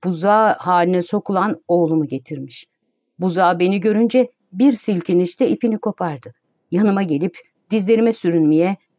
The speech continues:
ve acı acı bağırmaya başladı. Ona acıyarak çobana verdim ve bana başka bir buzağı getirmesini söyledi."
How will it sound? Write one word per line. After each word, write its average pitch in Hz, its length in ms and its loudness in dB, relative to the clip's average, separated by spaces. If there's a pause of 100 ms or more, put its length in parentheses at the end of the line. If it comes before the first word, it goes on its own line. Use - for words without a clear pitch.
ve 175 300 -2
acı 175 320 -2
acı 170 300 -2
bağırmaya 170 500 0
başladı. 165 500 -8 (500)
Ona 185 220 0
acıyarak 175 580 -2 (260)
çobana 196 420 0
verdim 156 380 0
ve 175 140 2
bana 196 220 -2
başka 202 340 0
bir 233 140 0
buzağı 220 320 2
getirmesini 196 640 -2
söyledi." 160 540 -4